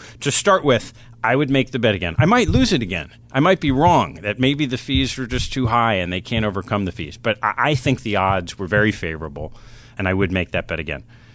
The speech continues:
If I were changing it, and let's keep in mind that this started as Warren saying hedge funds can't beat the S and P,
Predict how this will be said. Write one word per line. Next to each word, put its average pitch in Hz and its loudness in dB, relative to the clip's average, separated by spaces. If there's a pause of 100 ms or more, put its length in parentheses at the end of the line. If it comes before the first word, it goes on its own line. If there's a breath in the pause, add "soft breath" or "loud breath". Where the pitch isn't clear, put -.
(160 soft breath)
If 160 0
I 147 4
were 123 2
changing 156 -2
it, 73 -10 (220)
and 135 2
let's - 0
keep - -4
in 139 4
mind 135 4
that 90 -2 (720 soft breath)
this 135 2
started 123 2
as 90 0
Warren 117 2
saying 101 0
hedge 104 -2
funds 107 0
can't 104 -2
beat 95 -4
the 92 -2
S - 0
and 82 -8
P, 127 0